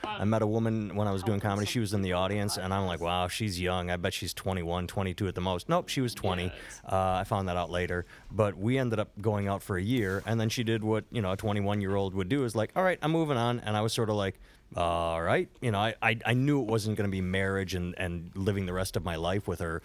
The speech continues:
Speaker 2: but the way she did it was very abrupt and young, which is, "All right, I did you for a year, and now I'm doing someone else." And so it can go both ways, where you say, "Yeah," I mean, and I'm not trying to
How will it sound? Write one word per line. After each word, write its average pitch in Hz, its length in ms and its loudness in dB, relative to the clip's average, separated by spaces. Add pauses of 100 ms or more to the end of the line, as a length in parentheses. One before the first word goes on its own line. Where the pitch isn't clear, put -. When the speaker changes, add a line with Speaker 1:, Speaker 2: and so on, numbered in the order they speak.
(260)
Speaker 2:
but 104 200 2
the 107 80 2
way 117 200 2
she 110 200 -4
did 120 240 2
it 101 100 -4
was 95 160 -4
very 101 320 0
abrupt 95 380 0
and 95 140 0
young, 117 260 2
which 95 180 -2
is, 101 200 -2 (200)
"All - 80 2
right, 196 220 4
I 175 60 2
did 156 200 0
you 139 100 4
for 131 140 -2
a 123 60 2
year, 117 240 2
and 104 160 0
now 107 160 2
I'm 104 120 0
doing 98 240 0
someone 90 260 -2
else." 78 300 -6 (100)
And 95 440 0 (300)
so 190 200 0
it 190 80 -2
can 208 120 -2
go 180 120 4
both 147 300 0
ways, 80 320 -4
where 107 140 2
you 110 160 0
say, 107 480 2
"Yeah," 110 420 2 (160)
I 110 60 -4
mean, 110 180 0
and 113 120 2
I'm 113 80 2
not 113 140 0
trying 107 200 0
to 98 200 0